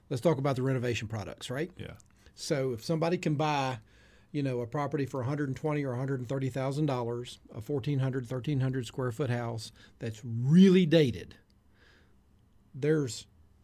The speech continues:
Speaker 1: government renovation products that mortgage companies can do.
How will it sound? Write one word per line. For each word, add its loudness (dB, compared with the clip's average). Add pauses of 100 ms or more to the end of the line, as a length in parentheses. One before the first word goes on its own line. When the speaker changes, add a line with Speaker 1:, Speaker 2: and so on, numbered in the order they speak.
(720)
Speaker 1:
government 2
renovation 0
products -8 (220)
that -6
mortgage -4
companies -4
can -6
do. -2